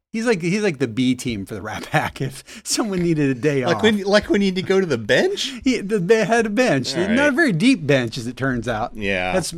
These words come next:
Speaker 1: sports terminology there, Mark. The
Speaker 2: I do
Speaker 1: bench.
Speaker 2: sports.
Speaker 1: That's the round ball.
Speaker 2: Sure I
Speaker 1: The
Speaker 2: do.
Speaker 1: big round ball.
Speaker 2: They're all ri-, oh, I didn't.
Speaker 1: Yeah.
Speaker 2: Yeah, okay.
Speaker 1: Yeah, yeah. Not
Speaker 2: Yeah.
Speaker 1: ma-, ma-
Speaker 2: I'm gonna check my sources and see if you're right.
Speaker 1: <laughs> I don't know if it's the biggest of the round balls, but it's pretty close.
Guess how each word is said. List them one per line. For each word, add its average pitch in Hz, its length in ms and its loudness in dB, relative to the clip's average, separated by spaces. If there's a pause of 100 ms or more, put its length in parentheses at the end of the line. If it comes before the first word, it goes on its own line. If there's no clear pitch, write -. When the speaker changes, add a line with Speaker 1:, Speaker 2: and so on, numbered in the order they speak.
(140)
Speaker 1:
sports - 460 -4
terminology 95 560 -10
there, 90 180 -14
Mark. 90 360 -16
The 101 100 -14
Speaker 2:
I 113 60 -4
do 190 80 0
Speaker 1:
bench. - 140 -4
Speaker 2:
sports. 120 420 -6
Speaker 1:
That's 165 160 -8
the 127 80 -6
round 127 320 2
ball. 85 220 -8
Speaker 2:
Sure 165 260 -4
I 104 80 -2
Speaker 1:
The 92 100 -4
Speaker 2:
do. 87 80 -4
Speaker 1:
big 160 220 2
round 101 220 -4
ball. 85 260 -10 (100)
Speaker 2:
They're 156 160 -6
all 113 180 -2
ri-, 90 160 -12 (360)
oh, 120 460 -10 (340)
I 98 80 -16
didn't. - 200 -14
Speaker 1:
Yeah. 131 320 -4
Speaker 2:
Yeah, 139 200 2
okay. 208 360 0
Speaker 1:
Yeah, 254 200 -8 (260)
yeah. - 140 -14 (160)
Not 170 100 -4
Speaker 2:
Yeah. 135 200 0
Speaker 1:
ma-, - 80 -6
ma- 170 40 -6 (300)
Speaker 2:
I'm 175 100 2
gonna 233 100 4
check - 280 0
my 165 100 0
sources 135 500 -2
and 110 100 -4
see 117 120 -4
if 104 160 -4
you're 104 80 -4
right. 85 320 -6 (240)
Speaker 1:
<laughs> 160 220 -18
I 151 80 -4
don't 202 100 -4
know 180 60 -2
if 180 60 -6
it's 143 100 -6
the 117 80 -4
biggest 175 500 0
of 127 80 -6
the 104 80 -6
round 92 300 -8
balls, 87 260 -10
but 113 160 -12
it's 143 80 -12
pretty 262 200 -4
close. - 420 -4